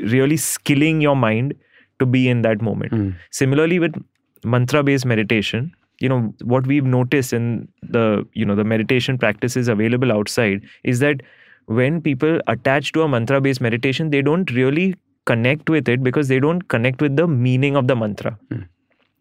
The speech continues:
Speaker 1: And any mantra-based meditation is really about connecting the meaning of the mantra.
Speaker 2: Correct.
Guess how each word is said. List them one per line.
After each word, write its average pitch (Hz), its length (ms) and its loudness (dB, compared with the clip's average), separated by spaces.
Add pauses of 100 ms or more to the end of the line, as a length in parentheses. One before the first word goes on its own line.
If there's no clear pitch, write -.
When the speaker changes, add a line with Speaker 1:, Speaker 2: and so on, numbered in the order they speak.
Speaker 1:
And 127 160 2
any 147 160 2
mantra-based 143 540 0
meditation 127 460 0
is 143 100 -2
really 131 300 2
about 147 300 0
connecting 139 680 0
the 143 60 2
meaning 127 380 2
of 120 160 0
the 117 100 -2
mantra. - 380 -4
Speaker 2:
Correct. 95 240 -2